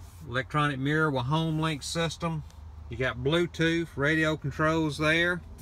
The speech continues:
Automatic, of course, and of course it's a four-wheel drive, plus it's got the five point seven in it. Split glass in the back, leather in the back seats.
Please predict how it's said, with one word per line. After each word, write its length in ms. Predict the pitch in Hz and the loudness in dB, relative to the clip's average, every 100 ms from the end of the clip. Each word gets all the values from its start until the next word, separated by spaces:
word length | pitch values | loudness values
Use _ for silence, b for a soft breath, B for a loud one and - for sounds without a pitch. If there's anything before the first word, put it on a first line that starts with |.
| B B B B B B - | B B B B B B 4
Automatic, 600 | 147 151 156 156 147 139 | 6 8 8 6 6 2
of 60 | |
course, 300 | 135 156 151 | 6 6 6
and 120 | 151 147 | 2 2
of 120 | 139 | 4
course 280 | 156 151 143 | 4 4 2
it's 180 | - | 2
a 100 | 139 127 - | 2 2 0
four-wheel 440 | 160 165 156 170 156 | 4 4 6 6 8
drive, 560 | 151 156 160 160 151 - | 8 8 8 6 4 0
plus 560 | 170 170 165 - - | 2 4 2 -2 -6
it's 180 | 139 - | -6 -4
got 180 | 143 - | -4 -4
the 60 | |
five 320 | - 135 139 - | -2 0 0 -2
point 240 | 143 135 | -8 -6
seven 420 | - 151 131 104 | -4 -2 -2 -4
in 140 | 104 95 | -4 -6
it. 100 | - B B B B | -12 B B B B
Split 380 | - - 165 151 | -16 -4 -2 0
glass 400 | 151 160 160 151 | 2 4 2 0
in 80 | 151 | -6
the 60 | 135 | -6
back, 420 | 156 165 180 - - - - 147 | -2 -2 -2 -6 -16 -20 -18 -10
leather 440 | 139 139 139 143 | -4 -2 -2 -6
in 80 | 147 | -8
the 60 | |
back 280 | 147 175 - | -6 -6 -6
seats. 640 | - 117 101 - - - | -8 -8 -8 -10 -10 -10